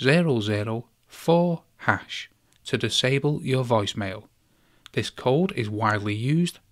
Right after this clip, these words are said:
and should work for most carriers. However, if this code doesn't work, you can contact your carrier directly to disable your voicemail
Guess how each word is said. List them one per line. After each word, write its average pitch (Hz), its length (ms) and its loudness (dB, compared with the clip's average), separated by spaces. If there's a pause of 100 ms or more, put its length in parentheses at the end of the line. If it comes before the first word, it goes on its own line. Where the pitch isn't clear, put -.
and 113 100 -14
should - 320 0
work 113 360 2
for - 240 -6
most 107 500 -2
carriers. 92 540 -6 (680)
However, 151 480 2 (220)
if - 160 -6
this 113 140 0
code 104 380 -2
doesn't 190 260 2
work, 123 440 -2 (180)
you 127 140 -4
can 104 200 -8
contact - 640 -2
your 104 80 -4
carrier 123 500 -2
directly 120 580 0 (100)
to - 100 -6
disable 113 560 -2
your 113 140 -2
voicemail 113 600 -4